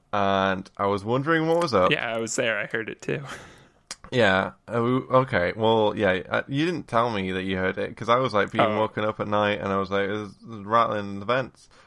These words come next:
Speaker 1: and you
Speaker 2: I
Speaker 1: were
Speaker 2: didn't really
Speaker 1: pretending to
Speaker 2: care.
Speaker 1: be asleep.
Speaker 2: <laughs> Yeah.
Speaker 1: And now
Speaker 2: I
Speaker 1: that
Speaker 2: don't
Speaker 1: I'm here, what?
Speaker 2: What?
Speaker 1: Now that I'm hearing that you were awake and aware of the rattling in the vents,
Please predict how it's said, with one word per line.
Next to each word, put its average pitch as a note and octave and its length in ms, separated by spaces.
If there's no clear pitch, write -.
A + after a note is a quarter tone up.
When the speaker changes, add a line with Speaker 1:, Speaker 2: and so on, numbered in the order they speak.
Speaker 1:
and A2 160
you D#3+ 160
Speaker 2:
I B2+ 100
Speaker 1:
were A#2 60
Speaker 2:
didn't - 40
really C3 140
Speaker 1:
pretending C3+ 320
to G#2+ 80
Speaker 2:
care. A#2 80
Speaker 1:
be A#2 100
asleep. C#3 420
Speaker 2:
<laughs> - 580
Yeah. - 320
Speaker 1:
And C3 360
now C3 140
Speaker 2:
I - 20
Speaker 1:
that C#3 120
Speaker 2:
don't A#2+ 100
Speaker 1:
I'm A#2 60
here, C3 200
what? A#2 300
Speaker 2:
What? - 340
Speaker 1:
Now D#3+ 180
that C#3 120
I'm B2 80
hearing B2+ 340
that A#2 80
you A#2 260
were G#2+ 260
awake G#2+ 580
and G2 320
aware A2 500
of F#2 200
the F2+ 240
rattling F#2+ 520
in F#2 40
the F#2 60
vents, F#2+ 560